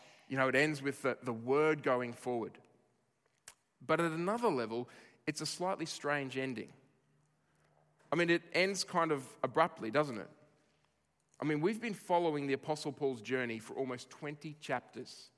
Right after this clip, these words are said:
We've been l-, watching him preach and teach and plant churches. We've seen him get arrested and be tried and now sent to Rome, and we're kind of waiting to hear what happens next.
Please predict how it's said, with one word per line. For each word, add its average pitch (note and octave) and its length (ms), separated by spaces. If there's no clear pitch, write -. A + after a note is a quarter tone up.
We've E3+ 140
been E3 140
l-, D#3+ 260
watching D#3+ 360
him C3 200
preach E3+ 500
and A#2+ 160
teach F3 400
and B2 100
plant D#3 300
churches. - 760
We've D#3+ 180
seen F3 280
him D#3 160
get C#3+ 140
arrested C#3+ 640
and C3+ 100
be C3+ 100
tried E3+ 640
and C#3 160
now D#3 140
sent D#3+ 360
to C#3 100
Rome, C#3 460
and D#3 200
we're D3+ 80
kind G#3 320
of C3 140
waiting D#3+ 400
to C3+ 60
hear D#3+ 200
what D3+ 180
happens D#3+ 360
next. - 520